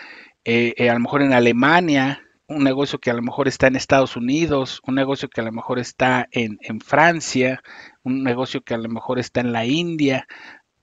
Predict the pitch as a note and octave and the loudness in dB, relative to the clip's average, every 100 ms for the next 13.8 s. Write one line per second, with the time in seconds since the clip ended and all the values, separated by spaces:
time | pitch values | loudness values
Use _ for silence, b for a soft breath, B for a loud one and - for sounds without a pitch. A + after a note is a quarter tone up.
0 | _ B2 B2 A2 A2 A2 - A#2 A2+ - | _ -4 -2 0 -2 -4 -4 -2 -2 0
1 | D3 F#3+ F3 - C#3+ C3+ C3+ C3+ B2 F3+ | 6 6 4 0 0 2 0 0 2 4
2 | G#3 - B B B B B - - B2 | 4 2 B B B B B -10 -2 0
3 | A#2+ A#2 A#2 A#2 C#3 C#3 D#3+ - D3+ D3+ | 2 0 -4 -4 -4 0 0 0 0 2
4 | - D3+ D3 C#3+ - D#3 D3 C#3 A#2+ G#2+ | 4 4 4 0 2 4 6 6 2 -2
5 | - - B2+ B2+ C#3 D#3+ F#3 D3+ D3 C#3+ | -8 -2 0 4 2 2 0 2 2 4
6 | C3+ C#3 - C#3 C#3+ C#3+ C#3+ D3 - C#3 | 2 2 0 0 0 0 -2 -2 -4 -2
7 | - B2+ B2 B2 B2+ C#3 C3+ B B B | 2 0 0 -2 0 0 -2 B B B
8 | B B2 A#2+ C3 D3 C#3+ D3+ C#3 C3+ C#3+ | B -2 2 6 4 4 -2 0 4 4
9 | C#3+ D3 D3+ _ - A#2 A2+ G#2+ A2 A2 | 4 4 0 _ -10 -8 -6 -4 -4 -4
10 | G#2+ G2+ A2+ A#2+ A#2 A#2 - F3 F#3 D#3+ | -6 -6 -2 -2 -2 -4 0 4 4 4
11 | C3 A#2+ A#2 - A#2+ A2 A#2+ B2 - B2 | 0 -2 -6 -8 -10 -6 -6 -6 -4 -4
12 | A#2 A2+ - A#2+ - D3+ D3 D3 D3+ - | -4 -6 -6 -2 4 6 6 4 -2 -8
13 | C3 C3+ C#3 C#3 B2 C3 C3+ C3 | -4 -4 -4 -6 0 2 4 0